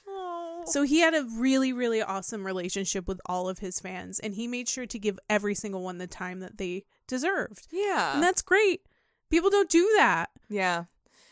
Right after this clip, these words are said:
Speaker 1: I think what it is, is at the end of the day, like, it's hard to be a person who he wants, he was a person who was self-preserving,
Speaker 2: Mm-hmm.
Speaker 1: but also, like, kind.
Speaker 2: Right.
Speaker 1: And I think that's just a hard line to toe.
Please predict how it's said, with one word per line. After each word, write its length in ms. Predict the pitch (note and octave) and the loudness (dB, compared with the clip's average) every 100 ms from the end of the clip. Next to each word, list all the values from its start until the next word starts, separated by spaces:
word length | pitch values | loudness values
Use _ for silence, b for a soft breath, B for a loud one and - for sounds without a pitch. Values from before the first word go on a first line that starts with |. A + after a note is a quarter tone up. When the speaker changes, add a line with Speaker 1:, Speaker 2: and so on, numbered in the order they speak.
| b b G#3+ | b b -10
Speaker 1:
I 80 | |
think 460 | A3+ D4 D4 C#4 - - | -6 -4 -4 -6 -16 -4
what 180 | A3+ A3+ | -2 -2
it 100 | G#3 | 0
is, 400 | F#3+ F#3 F#3 - | 0 0 -4 -6
is 100 | F#3 | -6
at 100 | F#3 | -4
the 100 | F#3 | -4
end 100 | F#3 | -4
of 60 | F#3+ | -4
the 60 | F3+ | -4
day, 180 | D#3+ | -2
like, 220 | D#3+ E3 - | -2 -6 -8
it's 160 | F3 - | -6 -4
hard 460 | F3+ F3+ E3 D#3+ | 2 4 4 0
to 200 | - - | -6 -10
be 140 | F#3+ F#3 | -4 -4
a 40 | |
person 480 | F3 E3+ D#3+ - E3 | -4 -6 -6 -6 -8
who 380 | E3+ D#3+ D3+ D#3+ _ _ _ _ _ - | -8 -8 -8 -10 _ _ _ _ _ -18
he 280 | - - G#3+ | -10 -6 -2
wants, 540 | G3+ G3 G3+ G3+ - | 2 2 2 0 -4
he 160 | F3+ F#3 | -4 -6
was 100 | E3+ | -6
a 40 | D#3 | -4
person 480 | G3 A3 A3 A3+ | -2 0 0 -4
who 420 | G3+ G3+ E3+ C#3+ - | -4 -6 -6 -8 -6
was 100 | F3 | 0
self-preserving, 1200 | - F#3+ G3+ - A3 G3 F#3 F3 E3 D3+ D3 E3 _ - | 2 2 -2 -6 -6 -2 -2 -4 -6 -6 -10 -14 _ -8
Speaker 2:
Mm-hmm. 200 | B3 A#3+ | -4 0
Speaker 1:
but 120 | A3 | 4
also, 420 | F#3 F3+ - F3+ | 4 4 2 -2
like, 440 | D#3+ B2 F#2+ - _ - | -2 -4 -4 -8 _ -18
kind. 720 | - F#3+ D#3+ F#3 D4+ F4+ F4+ _ _ _ G3+ | -8 -2 -2 -2 -4 -10 -14 _ _ _ -8
Speaker 2:
Right. 340 | F#3 F3 E3 _ - | -6 -6 -10 _ 0
Speaker 1:
And 140 | G3+ | 2
I 120 | G3 | 2
think 380 | - G#3 G3+ - - | 0 -2 -2 -6 -2
that's 240 | G3+ F#3+ - | 0 2 0
just 160 | G3 | 0
a 80 | A3 | -2
hard 340 | G3 G3 G3+ | 0 0 0
line 260 | F#3+ F3+ G3 | 0 0 0
to 80 | G3+ | -4
toe. 440 | B3+ F4+ D#4 F3 | -4 -4 -4 -8